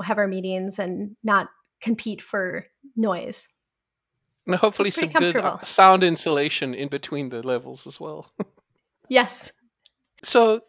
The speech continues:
Speaker 2: the title of our podcast is One of Eight billion. And for me, that makes me feel like a very small part of a very large experiment.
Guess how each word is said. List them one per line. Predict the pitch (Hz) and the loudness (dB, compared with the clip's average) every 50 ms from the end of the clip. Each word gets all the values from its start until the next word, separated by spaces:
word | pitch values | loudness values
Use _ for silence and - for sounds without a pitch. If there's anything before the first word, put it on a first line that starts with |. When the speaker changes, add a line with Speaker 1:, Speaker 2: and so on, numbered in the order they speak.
| _ - | _ -6
Speaker 2:
the | 208 | -6
title | 196 - - - 262 302 302 | -6 -6 -4 -2 -2 -2 0
of | 285 220 196 | -2 -2 0
our | 160 147 | -2 -2
podcast | - - - 143 131 - - 151 131 127 120 - - - | -2 -4 -6 -6 -6 -6 -8 -8 -8 -8 -8 -10 -8 -8
is | 127 131 123 127 127 - - - - _ _ - | -6 -6 -8 -10 -12 -16 -18 -20 -20 _ _ -6
One | 151 165 185 185 | 0 0 0 0
of | 180 165 | 0 -2
Eight | 151 135 131 - - | -4 -6 -6 -8 -10
billion. | - 120 113 107 110 110 113 123 131 139 _ _ _ _ - | -10 -10 -10 -10 -12 -14 -14 -14 -16 -18 _ _ _ _ -6
And | 156 165 170 165 | -4 -4 -4 -6
for | - - - 196 | -10 -6 -4 -2
me, | 185 190 208 226 220 214 202 185 180 185 185 _ _ _ - | -2 0 -2 -2 -2 -4 -4 -6 -8 -8 -10 _ _ _ -8
that | 165 160 - - | -8 -8 -8 -6
makes | 147 151 - - - | -8 -8 -8 -8 -8
me | - 151 143 139 139 143 - - _ _ _ | -6 -4 -4 -4 -6 -8 -10 -16 _ _ _
feel | _ - 139 143 131 | _ -10 -6 -4 -2
like | 131 127 - | -2 -4 -4
a | - 127 | -8 -10
very | 127 127 131 139 147 151 | -6 -4 -2 -2 -2 -4
small | - - - - 135 131 135 135 131 - | -6 -8 -8 -8 -6 -8 -8 -8 -12 -16
part | - - - 123 117 113 - - - - - _ _ - | -14 -6 -4 -2 -2 -2 -6 -10 -20 -20 -20 _ _ -8
of | 113 117 | -8 -6
a | 123 113 | -8 -12
very | 113 113 - 123 120 120 120 120 120 | -12 -8 -4 -2 0 0 0 -2 -6
large | 117 107 107 110 113 113 113 113 - 120 | -8 -10 -6 -4 -2 -2 -2 -4 -6 -12
experiment. | 110 - - - - - 113 107 107 123 117 127 127 - - | -12 -12 -12 -10 -8 -6 -6 -6 -6 -10 -12 -14 -14 -16 -16